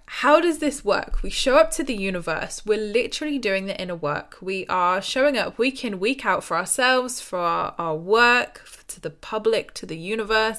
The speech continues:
to, you know, serve the universe, serve ourselves. We're doing it. What's up here? Like, what we're missing?"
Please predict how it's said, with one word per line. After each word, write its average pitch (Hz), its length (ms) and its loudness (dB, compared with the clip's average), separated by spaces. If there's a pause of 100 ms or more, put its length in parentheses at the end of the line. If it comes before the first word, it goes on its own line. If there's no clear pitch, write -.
to, 165 320 -4
you 180 100 -6
know, 160 140 -4
serve 165 360 -2
the 165 80 -6
universe, 220 540 0
serve 139 220 -4
ourselves. 226 560 0 (400)
We're 254 120 4
doing 226 220 6
it. - 180 -6
What's 247 260 4
up 202 200 2
here? - 200 -4
Like, - 180 -2
what 214 220 4
we're 226 100 0
missing?" 190 440 -2